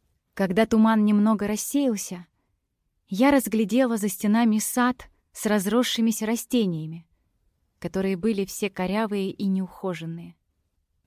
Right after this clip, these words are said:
Факелы, укреплённые в железных канделябрах у ворот, отбрасывали причудливые тени. Из сада вышел Мейлор. Отблески пламени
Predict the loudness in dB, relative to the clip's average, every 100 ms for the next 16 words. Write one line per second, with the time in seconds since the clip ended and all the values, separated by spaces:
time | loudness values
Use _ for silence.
0 | _ _ _ _ _ _ _ _ _ _
1 | _ _ -2 0 2 0 -6 -8 _ _
2 | _ _ _ -8 0 2 4 6 8 6
3 | 4 2 2 4 2 0 0 0 2 2
4 | 2 0 -4 -6 -2 -2 -2 _ _ _
5 | _ -4 0 4 4 4 2 2 0 -4
6 | -4 -4 -4 -2 -4 -6 -10 -8 -12 _
7 | _ _ _ _ _ _ _ _ _ _
8 | _ _ _ _ -2 0 2 4 6 6
9 | 4 2 2 2 4 2 0 -8 -16 _
10 | _ _ _ _ _ _ _ _ _ 2
11 | 4 4 2 0 2 6 6 6 2 -6